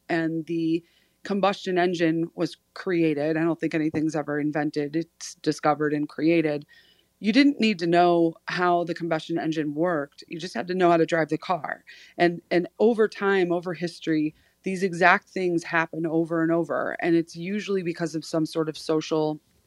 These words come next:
issue, whether it's war or, you know, we're always solving problems. And so the problem was the two thousand eight financial crash. That was the problem. And so out of that came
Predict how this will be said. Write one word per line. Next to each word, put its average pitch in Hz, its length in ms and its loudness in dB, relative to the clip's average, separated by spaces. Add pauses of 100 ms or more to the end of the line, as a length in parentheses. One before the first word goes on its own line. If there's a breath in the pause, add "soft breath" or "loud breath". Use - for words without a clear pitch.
(380)
issue, 202 340 2
whether 156 320 4
it's - 180 -8
war 190 400 2 (440 loud breath)
or, 170 400 0 (100)
you 196 100 -8
know, 170 200 0 (100)
we're 190 220 0
always 214 480 0 (460 soft breath)
solving 190 500 -2
problems. 160 760 -4
And 160 260 0
so 156 160 -2
the 156 160 -4
problem 170 800 0 (100)
was 165 440 -6
the 175 80 -4
two 175 180 -6
thousand 160 320 2
eight 151 160 -2
financial 151 400 -2
crash. - 480 -10
That 170 220 4
was 170 160 -6
the 170 240 -6
problem. 165 560 -8 (400 soft breath)
And 170 120 -2
so 165 200 0 (100)
out 175 260 2
of 160 120 -10
that 156 340 -10
came 160 500 -4